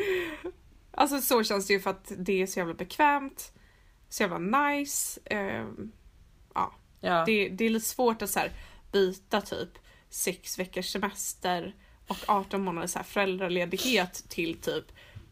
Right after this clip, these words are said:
Speaker 1: tio dagar, eller femton dagar tror jag de har i Kanada. Och så här, ingen föräldraledighet, typ.
Speaker 2: Har, är det så dåligt? Jag trodde ändå de hade mer.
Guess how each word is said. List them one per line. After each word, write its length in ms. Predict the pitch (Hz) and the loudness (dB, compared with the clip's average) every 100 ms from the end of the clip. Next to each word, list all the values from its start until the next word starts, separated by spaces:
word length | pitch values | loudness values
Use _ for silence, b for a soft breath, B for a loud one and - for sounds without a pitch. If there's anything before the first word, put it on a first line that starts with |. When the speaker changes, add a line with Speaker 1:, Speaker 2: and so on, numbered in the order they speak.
| - | -2
Speaker 1:
tio 400 | 233 202 170 180 | 0 2 0 0
dagar, 800 | 208 196 185 196 220 165 202 220 | 2 2 2 2 2 2 -2 -8
eller 120 | - 196 | -6 -2
femton 460 | - 208 202 196 | 2 0 2 -2
dagar 220 | 190 85 | 0 -4
tror 140 | - - | -4 -4
jag 80 | 180 | -4
de 40 | |
har 60 | 185 | -4
i 40 | |
Kanada. 560 | 175 202 - - - 220 - b b b b | -2 -4 -4 -6 -6 -6 -10 b b b b
Och 240 | 202 196 | 0 0
så 100 | - | -2
här, 140 | 160 - | -4 -2
ingen 600 | 214 190 185 202 202 170 | -2 0 -2 0 0 0
föräldraledighet, 920 | - 180 160 - - - - - - | -2 -2 -2 -4 -6 -6 -10 -12 -12
typ. 100 | - - | -8 0
Speaker 2:
Har, 220 | 330 381 | 4 4
är 140 | 254 302 | 4 0
det 80 | 311 | 0
så 140 | 233 | 0
dåligt? 400 | 196 151 - - | 4 4 2 -4
Jag 140 | - 202 | -4 -4
trodde 220 | 247 269 | 0 0
ändå 180 | 196 170 | 2 0
de 200 | - 180 | 0 0
hade 180 | 175 | -2
mer. 460 | 180 226 220 - 214 | -2 -2 -4 -6 -8